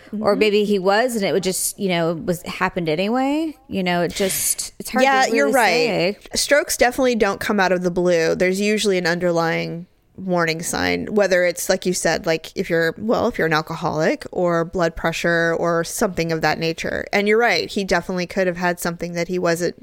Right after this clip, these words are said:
Speaker 2: either neglecting or wasn't aware of.
Speaker 1: Mm-hmm.
Speaker 2: There's ways to figure it out, and I'm sure they have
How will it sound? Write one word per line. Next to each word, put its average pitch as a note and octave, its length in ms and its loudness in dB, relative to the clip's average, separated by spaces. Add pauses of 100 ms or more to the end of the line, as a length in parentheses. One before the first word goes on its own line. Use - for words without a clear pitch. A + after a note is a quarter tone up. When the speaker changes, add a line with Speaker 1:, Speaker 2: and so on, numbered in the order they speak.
Speaker 2:
either F#3+ 220 0
neglecting B3+ 540 2
or F#3+ 200 2
wasn't F3+ 420 0
aware F3 420 2
of. E3+ 260 2
Speaker 1:
Mm-hmm. F3 300 -2 (540)
Speaker 2:
There's D#4+ 220 2
ways C4 240 4
to A3 100 2
figure F3+ 320 2
it D#3+ 100 0
out, - 260 2
and G3 140 2
I'm F#3+ 80 2
sure G3 240 2
they F3 120 2
have E3+ 520 0